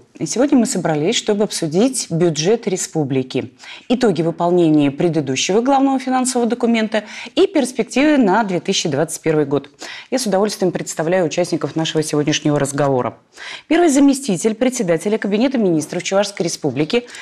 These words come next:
министр финансов Чувашской Республики Михаил Ноздряков.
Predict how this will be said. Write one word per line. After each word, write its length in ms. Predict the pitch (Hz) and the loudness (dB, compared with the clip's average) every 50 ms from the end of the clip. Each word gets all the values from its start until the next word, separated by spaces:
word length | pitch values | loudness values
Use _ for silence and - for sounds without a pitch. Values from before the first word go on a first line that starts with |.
| - - - | -14 -6 0
министр 340 | 202 220 277 302 302 - 240 | 2 4 4 4 4 0 -4
финансов 480 | - - 226 196 151 135 127 - 180 175 | -4 -4 -4 -4 -4 -4 -4 -6 -6 -6
Чувашской 400 | - 233 233 254 247 - - 254 | -2 -2 -2 -2 -2 -2 -2 -2
Республики 640 | 247 247 - 262 226 233 247 240 - 254 247 247 - - - _ - | -2 -2 -2 -2 0 0 0 0 -2 -4 -4 -4 -10 -20 -16 _ -10
Михаил 300 | 180 - - 165 180 190 | -8 -2 0 0 2 2
Ноздряков. 600 | 185 165 160 165 156 156 - 143 127 - - | 2 0 0 -2 -2 0 0 -2 -2 -4 -8